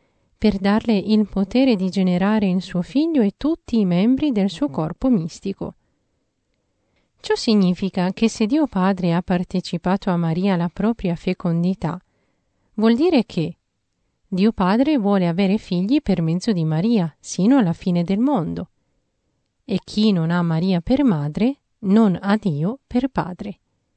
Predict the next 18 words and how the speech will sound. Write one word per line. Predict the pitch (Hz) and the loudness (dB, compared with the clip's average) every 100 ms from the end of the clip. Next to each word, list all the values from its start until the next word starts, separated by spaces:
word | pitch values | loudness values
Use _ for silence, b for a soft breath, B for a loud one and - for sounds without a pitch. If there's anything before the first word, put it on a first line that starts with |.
| _ _ _ _ _ _ _ _ _ _ _ _ | _ _ _ _ _ _ _ _ _ _ _ _
Ciò | - 403 | -2 0
fa | - 196 | 2 0
capire | 180 - 190 247 | 0 0 2 4
bene | 185 226 202 | 4 4 2
che | - | 2
la | 175 | 0
Divina | 170 175 175 190 | 0 0 2 2
Madre, | 190 185 165 160 160 | 2 0 -2 -2 -2
nella | 170 180 208 175 | 0 2 2 0
generazione | 165 165 160 165 - 202 202 | 0 0 0 -4 -2 0 0
di | 165 | 0
Gesù | 165 170 170 | -2 -4 -2
Cristo, | 202 170 160 - - 202 | -6 -6 -8 -6 -4 0
include | 254 262 262 220 214 254 | 4 4 4 2 2 2
anche | 233 175 208 226 | 0 0 -2 -2
tutti | - 220 - - 185 202 | -2 -4 -4 -4 -2 0
i | 180 | 2
redenti, | 226 175 156 160 160 175 | 2 0 0 -2 -4 -8